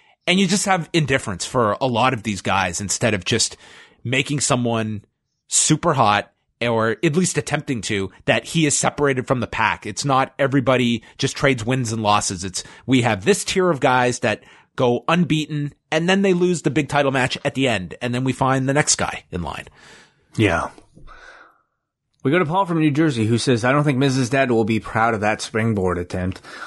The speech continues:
Speaker 2: I'm glad Bayley went over clean while staring Alexa down. It's sad that I'm excited when W W E gets basic booking decisions. Speaking of which, it's okay, everyone. Phillips, Phillips explained five Raw competitors were on tonight's show because of an oversight by Shane.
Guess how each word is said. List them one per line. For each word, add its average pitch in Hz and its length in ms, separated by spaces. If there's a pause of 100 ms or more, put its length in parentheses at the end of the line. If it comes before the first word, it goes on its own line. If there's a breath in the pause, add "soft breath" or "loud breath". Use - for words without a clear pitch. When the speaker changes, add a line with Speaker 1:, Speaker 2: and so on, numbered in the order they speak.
(100)
Speaker 2:
I'm 110 120
glad 143 260
Bayley 143 260
went 135 160
over 127 200
clean 143 320
while 107 140
staring 113 280
Alexa 98 320
down. 120 380 (240 loud breath)
It's 120 160
sad 170 220
that 170 120
I'm 147 80
excited 147 380
when 113 160
W 120 240
W 117 240
E 113 40
gets 107 200
basic 101 340
booking 92 320
decisions. 90 640 (220 loud breath)
Speaking 175 340
of 117 120
which, 113 280
it's 123 120
okay, 147 300
everyone. 98 460 (240 loud breath)
Phillips, 196 340 (240)
Phillips 175 440
explained 123 480
five 127 340
Raw 117 200
competitors 107 560
were 95 120
on 92 120
tonight's 98 360
show 104 120
because 92 280
of 85 80
an 92 100 (100)
oversight 101 540
by 90 140
Shane. 85 420